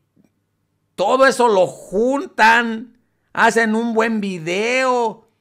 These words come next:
y empiezan los chayoteros. "Miren, miren la mansión de Rocío Nale, miren ese departamento en Nueva York, miren, miren nomás". No, pues así,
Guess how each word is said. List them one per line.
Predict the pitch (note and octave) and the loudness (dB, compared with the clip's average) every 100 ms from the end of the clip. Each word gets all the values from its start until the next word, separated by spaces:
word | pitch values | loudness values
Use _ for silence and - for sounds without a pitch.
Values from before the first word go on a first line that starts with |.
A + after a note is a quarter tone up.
| _ _ _ | _ _ _
y | C#3 F3 | -4 -2
empiezan | E3 E3+ G#3+ A#3+ A3 | -2 -2 -2 0 -2
los | G3 E3 | -2 -4
chayoteros. | F3+ E3+ E3+ E3 G3+ G3+ D3 | -2 0 -2 -2 -4 -4 -6
"Miren, | E3+ G#3 A#3+ B3 G#3+ E3 F3 | -6 -6 -4 -6 -8 -10 -8
miren | G#3+ A#3+ A#3 | -8 -6 -6
la | G3 | -6
mansión | E3+ E3+ E3+ C#3+ D3+ F#3+ A3+ | -6 -8 -8 -10 -10 -10 -8
de | G3+ D#3+ | -6 -6
Rocío | C#3 C3+ E3 G3+ F3+ | -8 -12 -12 -8 -6
Nale, | D3+ D3+ F3 A3 A3 E3+ A#2 - _ A3+ A#3+ A#3+ G#3 F#3+ | -6 -8 -10 -10 -10 -10 -10 -14 _ -16 -12 -10 -12 -8
miren | C#3+ A3 C4 A#3+ G#3 | -6 -4 -4 -4 -4
ese | A#3+ A#3+ G#3 | -6 -4 -4
departamento | F3+ E3 D#3+ D#3+ D#3+ F3+ A3+ G3+ | -2 -2 -4 -4 -8 -8 -12 -8
en | F3+ | -6
Nueva | D#3 D3 C#3+ | -4 -4 -6
York, | C#3+ C#3+ F3 G#3+ A#3 G3+ | -8 -8 -6 -6 -6 -6
miren, | F#3+ A#3 B3 A#3 - | -8 -6 -6 -8 -10
miren | G3+ B3 B3+ A3 | -12 -8 -8 -6
nomás". | F#3+ F3+ F#3 G#3+ A#3+ B3+ A3 - | -8 -10 -8 -2 0 0 -4 -8
No, | G#3 C4 C#4 A#3 D3 | -4 0 0 0 -4
pues | E3 D3+ | -6 -2
así, | D#3 C#3 C#3+ A3 D4 C4 - | -4 -4 -6 -6 -6 -10 -16